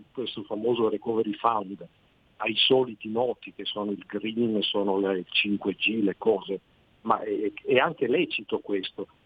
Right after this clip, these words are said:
siamo noi che ci scandalizziamo, perché in America, negli Stati Uniti, il lobbismo non è una cosa negativa, cioè si sa che un presidente viene appoggiato da determinate lobby, gli americani decidono se votarlo o no.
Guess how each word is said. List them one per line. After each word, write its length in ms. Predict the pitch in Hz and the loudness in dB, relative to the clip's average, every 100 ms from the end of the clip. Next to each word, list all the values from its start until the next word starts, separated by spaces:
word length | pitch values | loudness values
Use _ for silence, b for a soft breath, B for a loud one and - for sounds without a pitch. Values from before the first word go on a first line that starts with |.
| _ | _
siamo 260 | - 110 | 0 2
noi 120 | 117 190 | 2 0
che 120 | - | -2
ci 140 | - | -8
scandalizziamo, 920 | 101 - 104 101 95 92 104 92 92 82 | -10 -10 -6 -6 -8 -4 -2 0 -4 -8
perché 240 | 98 - | -8 -2
in 120 | 110 | 2
America, 540 | 123 120 101 95 - 98 | 4 4 2 -2 -4 -4
negli 160 | 95 | -6
Stati 300 | - 101 - | -8 -10 -6
Uniti, 400 | 131 104 104 117 b b b _ | -4 -2 -2 -4 b b b _
il 140 | - 110 | -4 2
lobbismo 640 | 131 - 135 120 131 143 | 2 0 -6 0 2 2
non 200 | 127 98 | 0 -2
è 160 | 127 170 - 113 | 0 -2 -4 -6
una 180 | 107 | -6
cosa 300 | 98 104 101 | -4 -2 -2
negativa, 600 | 101 101 101 - 101 90 87 | -2 -2 -4 -4 -6 -4 -6
cioè 260 | - 92 - | -6 -6 -6
si 160 | 104 | -6
sa 140 | 101 117 | -2 0
che 60 | |
un 120 | 104 | -2
presidente 580 | 101 107 95 98 110 101 | -2 -4 -4 -2 -2 -2
viene 200 | 92 98 | -4 -4
appoggiato 520 | 92 98 - 104 - | -4 -6 -2 0 0
da 60 | 95 | -6
determinate 580 | - 92 98 98 95 156 | -6 -6 -4 -2 0 0
lobby, 400 | 139 104 - 160 b b b _ | 2 0 -4 -14 b b b _
gli 200 | - 120 | -6 -2
americani 640 | 127 131 151 127 110 127 151 | 0 -2 -2 0 0 -2 -4
decidono 600 | 127 - 117 113 139 139 | -4 -2 -4 -2 0 0
se 160 | - | -2
votarlo 520 | 104 113 - 92 131 92 | -2 -2 0 0 0 -4
o 100 | 82 | -2
no. 180 | 104 | -4